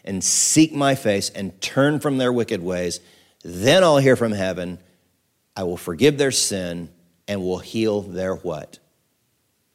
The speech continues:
Their land. See, if you study the Old Testament, you would see that there's this connection between our healing and the healing of the land,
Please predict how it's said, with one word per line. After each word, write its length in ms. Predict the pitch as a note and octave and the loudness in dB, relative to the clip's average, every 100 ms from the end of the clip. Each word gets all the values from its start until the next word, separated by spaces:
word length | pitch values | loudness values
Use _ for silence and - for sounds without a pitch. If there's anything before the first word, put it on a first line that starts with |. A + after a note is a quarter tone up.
| _ | _
Their 500 | E2+ G2 G2+ F#2+ F2 - _ _ | -12 -6 -4 -4 -6 -12 _ _
land. 800 | D#2+ E2+ G2 G#2 F#2 D2+ C2+ - _ _ _ _ _ _ _ | -12 -8 -6 -4 -6 -8 -14 -20 _ _ _ _ _ _ _
See, 340 | - - A#2+ A#2 | -4 0 0 0
if 260 | - G#2+ | -2 -8
you 80 | G#2 | -6
study 560 | - - - B2+ B2 C#3+ | -2 -2 -2 0 0 2
the 160 | C#3 | 0
Old 180 | B2+ B2 | 0 0
Testament, 340 | - A#2 G#2 F2 | -4 -6 -6 -8
you 120 | G2 | -8
would 120 | F2 | -6
see 260 | - A2 G#2 | -4 -4 -4
that 140 | - | -6
there's 220 | G#2+ F#2 | -8 -8
this 160 | F2 - | -8 -10
connection 800 | - - G2+ G#2 G#2 - E2 D#2 _ _ _ | -12 -12 -8 -8 -8 -10 -12 -16 _ _ _
between 460 | - A2+ A2+ G2 F2 - - | -8 -8 -6 -8 -8 -10 0
our 280 | A#2+ C#3 | 4 4
healing 580 | A#2+ G#2+ G#2 F#2 E2 D#2 - _ _ _ _ - | 4 -2 -2 -4 -6 -12 -18 _ _ _ _ -12
and 180 | F#2+ | -10
the 40 | F2 | -10
healing 640 | - - A#2+ A#2+ G2 F2 | -12 -6 -2 -2 -4 -8
of 200 | E2+ E2 | -12 -12
the 80 | D#2+ | -10
land, 800 | E2 E2 F2 G#2+ G2+ E2 D2 D2+ | -8 -6 -6 -4 -6 -8 -12 -16